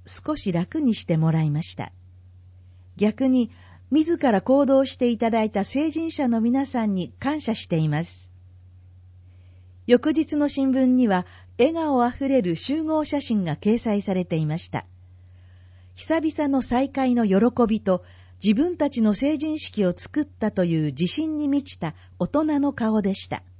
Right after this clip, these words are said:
これからもぜひ積極的に自分の意見を伝え、行動し、そして若い力で新しい時代を築くという意識を持ち続けていただきたいと思います。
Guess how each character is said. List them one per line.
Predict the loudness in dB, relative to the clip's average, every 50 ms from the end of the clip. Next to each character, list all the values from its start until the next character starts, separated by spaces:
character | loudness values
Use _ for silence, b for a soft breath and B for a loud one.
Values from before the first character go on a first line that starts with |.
| -20 -20 -20 -20 -20 -20 -20 -20 -20 -20 -20 -20 -20 -20 -20 -20 -20 -20 -20 -20 -20 -20 -20 -20 -20 -20 -4 0
こ | 2 4
れ | 4 2
か | 2 0 0
ら | 2 2 2
も | 2 2 2
ぜ | 2 0 0
ひ | 0 -4 -8 b b b b b b b b
積 | 0 2 2 2 2
極 | -2 -6 -6 -4
的 | -4 -4 -4 -2 0 0
に | 2 2 0 -2 -6 -8
自 | -2 0 0
分 | 0 0 0 0 0
の | -2 -2
意 | -2
見 | 0 0 0 2 2 0
を | -2
伝 | -2 -6 -8 -6 -2 -2 0
え、 | 0 -2 -4 -6 -14 -20 -20 -20 -6
行 | 2 4 4 4 6 6
動 | 4 4 4
し、 | 2 -2 -4 -8 -8 -10 b b b b b b b
そ | b -4 -2 -2
し | -2 -2 -4 -6
て | -4 -6 -6 b b b b b
若 | 0 0 0 2 0 0
い | 0 0 -2
力 | -4 -4 -4 -2 -2 0 0 2
で | 2 0 0 -2 -4
新 | -4 -4 -2 0 0 0 0 -2
し | -2 0 0 0
い | 0
時 | 0 2 2
代 | 4 2 4 2 2
を | 0
築 | 2 2 0 0 0 -2 -4
く | -6
と | -4 0 0 2
い | 2 2 2 2
う | 2
意 | 0 0 -2
識 | -2 -4 -6 -4 0 2
を | 2 2 2 0 0
持 | 2 2 2
ち | 2 0 -6
続 | -6 -4 -2 -2 0
け | 0 0 0 2
て | 2 2
い | 2 2
た | 0 0
だ | 0 -2
き | -2 -4
た | -4 -2 -2
い | 0 0
と | 2 2 4
思 | 4 6 6 6
い | 6 4
ま | 4 2 0
す。 | -2 -6 -14 -18 -20